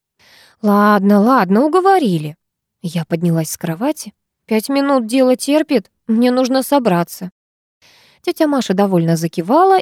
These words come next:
и закрыла за собой дверь. Я быстро переоделась в джинсы и худи,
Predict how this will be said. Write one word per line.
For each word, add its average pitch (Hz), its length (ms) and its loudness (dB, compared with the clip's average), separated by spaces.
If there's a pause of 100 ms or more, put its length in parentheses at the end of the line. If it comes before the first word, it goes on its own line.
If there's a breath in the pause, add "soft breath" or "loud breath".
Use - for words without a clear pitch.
и 262 160 0
закрыла 247 600 2
за 190 120 -8
собой 170 440 -2
дверь. 151 340 -20 (420)
Я 160 280 -6
быстро 165 340 -6
переоделась 165 600 -2
в 170 80 -14
джинсы 175 400 -2
и - 20 0
худи, 233 420 -4